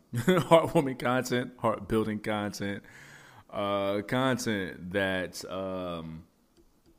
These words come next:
it's a revolution, dog. And we on the path to Mania. It's a great time, bro. It's a great time. Grab a, grab a, grab an open-minded non-fan and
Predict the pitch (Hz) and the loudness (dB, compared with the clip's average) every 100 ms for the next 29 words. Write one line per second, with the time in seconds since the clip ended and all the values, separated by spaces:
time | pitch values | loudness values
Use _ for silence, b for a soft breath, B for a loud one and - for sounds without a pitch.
0 | _ _ - _ - 139 190 165 175 139 | _ _ -20 _ -10 0 2 8 8 8
1 | 135 147 151 - - _ _ _ _ _ | 6 6 4 -2 -20 _ _ _ _ _
2 | _ _ - - - 143 147 143 151 143 | _ _ -18 -14 -2 0 2 2 2 2
3 | 113 131 151 143 143 - b b b b | 2 2 2 2 0 -6 b b b b
4 | b b 143 151 160 160 170 165 139 143 | b b -2 2 6 6 6 2 2 2
5 | 147 - - - 120 120 123 123 110 87 | 0 -4 -20 -10 -6 0 0 2 -2 -4
6 | 85 - _ _ _ _ _ _ - 101 | -8 -18 _ _ _ _ _ _ -14 2
7 | 123 156 165 135 127 214 247 175 113 160 | 4 6 4 4 6 6 8 6 6 4
8 | 269 214 143 175 175 143 143 147 143 110 | 4 4 6 6 6 4 2 4 4 4
9 | 104 120 120 104 - 92 87 80 82 _ | 2 2 2 0 -4 -4 -4 -6 -12 _
10 | _ _ b b b b b b _ 101 | _ _ b b b b b b _ -2
11 | 101 95 90 87 87 | 0 0 -2 -4 -6